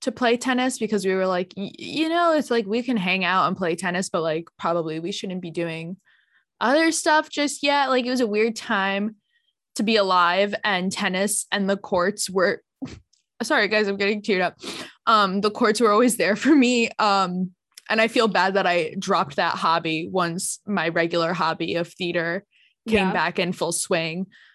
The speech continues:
Speaker 1: Um, but I am looking forward to hitting the courts again this spring. And that's, you know what, that's what I'll say. And I, a cultural moment was also when I got really, really bad sunburn in early March because of how addicted I was to playing tennis.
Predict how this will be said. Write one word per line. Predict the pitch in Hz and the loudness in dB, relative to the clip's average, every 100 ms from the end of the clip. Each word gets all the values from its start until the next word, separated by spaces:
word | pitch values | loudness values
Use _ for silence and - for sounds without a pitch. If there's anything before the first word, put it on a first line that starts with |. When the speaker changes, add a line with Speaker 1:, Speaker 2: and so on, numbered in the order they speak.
| _ | _
Speaker 1:
Um, | 208 190 190 | 0 2 2
but | 233 | 2
I | |
am | 240 269 311 | 2 2 2
looking | 302 262 262 | 0 0 0
forward | 214 208 196 196 | 2 4 2 0
to | 240 202 175 - - | 0 2 2 -2 -4
hitting | 202 208 208 | 0 2 2
the | 196 | 0
courts | 208 - 196 - | 0 0 0 0
again | 196 185 170 170 202 202 _ _ _ _ _ _ _ _ 185 | -2 0 0 0 -2 -4 _ _ _ _ _ _ _ _ -4
this | 202 208 | -2 0
spring. | - 285 240 160 165 _ _ _ - | 0 0 0 -2 -8 _ _ _ -8
And | 196 | -4
that's, | 190 202 - - | -2 -4 -8 -6
you | 220 202 | -2 0
know | 202 | 2
what, | 202 220 220 | 2 0 0
that's | 214 226 | -2 0
what | 220 | 2
I'll | 214 | 2
say. | 208 - - 175 170 175 | 0 -4 0 2 2 0
And | 170 180 | -2 -2
I, | 170 180 - - _ _ _ _ | -2 -4 -10 -20 _ _ _ _
a | - 180 196 | -4 0 2
cultural | 202 226 208 254 | 2 0 2 2
moment | 226 208 196 | 2 2 2
was | 208 196 | 0 0
also | 175 214 196 | 0 2 2
when | 190 | 2
I | |
got | 196 190 165 | 2 0 2
really, | 185 185 | 2 2
really | 180 180 | 2 2
bad | 170 160 170 | 0 -2 -2
sunburn | 170 170 160 156 165 | -2 -2 -2 -2 -2
in | 165 | -4
early | 104 139 160 | -2 -2 -2
March | 156 127 190 - | -2 -2 -4 -8
because | 165 175 | -6 -4
of | 160 | -4
how | 170 165 | -2 -2
addicted | 165 151 160 165 | -2 -4 -6 -4
I | 160 | -2
was | 160 160 - | -2 -4 -6
to | |
playing | 190 160 143 | -8 -8 -6
tennis. | 180 - 180 214 - | -8 -8 -6 -6 -8